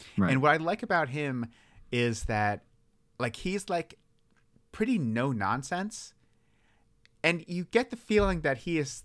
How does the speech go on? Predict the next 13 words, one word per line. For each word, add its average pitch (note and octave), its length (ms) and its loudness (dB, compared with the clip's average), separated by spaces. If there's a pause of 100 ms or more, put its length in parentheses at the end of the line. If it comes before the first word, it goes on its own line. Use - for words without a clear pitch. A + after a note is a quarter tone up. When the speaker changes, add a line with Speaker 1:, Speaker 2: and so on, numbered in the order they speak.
Speaker 2:
he, - 320 -12
even A3 260 -2
though A3 80 0
he F#3+ 80 0
doesn't D#3+ 240 -2
seem C3+ 280 -6
like D#3+ 160 -4
the E3+ 80 -10
smartest E3+ 320 -6
person F3 300 -4
in E3 60 -6
the E3 60 -4
room, E3 220 -6